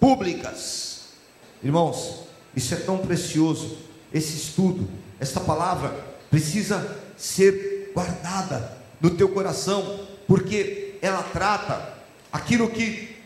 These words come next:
a igreja tem desprezado, os dons, A revelação, lá no livro de Joel, no capítulo dois, versículo vinte e oito, está escrito: "E acontecerá depois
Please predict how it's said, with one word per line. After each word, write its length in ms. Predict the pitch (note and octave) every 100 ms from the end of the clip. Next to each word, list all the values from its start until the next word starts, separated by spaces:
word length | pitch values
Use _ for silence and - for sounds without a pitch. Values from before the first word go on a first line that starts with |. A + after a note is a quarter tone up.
| F#3
a 80 |
igreja 460 | F#3+ G3 A3 A#3 A3
tem 220 | A3 G#3+
desprezado, 920 | G#3+ G#3+ G#3+ G3+ F3 F#3+ G#3+ F3+ - - - -
os 280 | - - -
dons, 680 | G3+ A#3 G#3 - - - - - -
A 60 |
revelação, 960 | F#3+ G#3+ F3 G#3+ - - G#3+ A3+ F3 - - C#3
lá 140 | E3
no 100 | F3+
livro 160 | F3+ F3
de 100 | D3+
Joel, 220 | E3 F#3+
no 100 | F3+
capítulo 480 | E3+ E3+ F#3+ E3+ E3
dois, 280 | F3 F3+
versículo 440 | F3+ F3 F3+ F3+ F3+
vinte 240 | F3+ F3
e 60 | E3+
oito, 260 | F#3+ F#3 - - -
está 260 | C#3+ F#3
escrito: 540 | F3+ - F3+ F#3+ F#3+ D3+ - - - -
"E 60 | C3
acontecerá 1120 | C#3+ D#3 D#3+ E3 D#3 D#3+ E3 D#3 - - - - -
depois 800 | D#3 D#3 F#3+ F3+ - - -